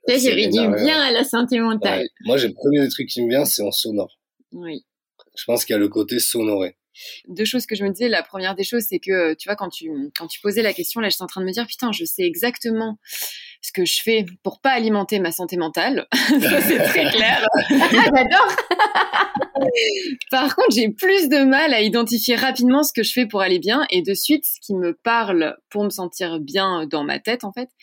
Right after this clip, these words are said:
Speaker 1: c'est assez rapidement le nous. Donc, je sais que ça peut être très frustrant de manière générale et pour moi, dans mon individualité propre,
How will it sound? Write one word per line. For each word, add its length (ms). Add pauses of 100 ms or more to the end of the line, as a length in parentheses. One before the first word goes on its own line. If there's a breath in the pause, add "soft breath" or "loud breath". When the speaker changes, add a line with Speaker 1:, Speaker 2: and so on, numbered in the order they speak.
(420 loud breath)
Speaker 1:
c'est 480
assez 260
rapidement 420
le 120
nous. 340 (240)
Donc, 160
je 100
sais 200
que 240
ça 160
peut 100
être 300
très 240
frustrant 460
de 100
manière 300
générale 500 (140)
et 120
pour 200
moi, 300
dans 180
mon 160
individualité 640
propre, 360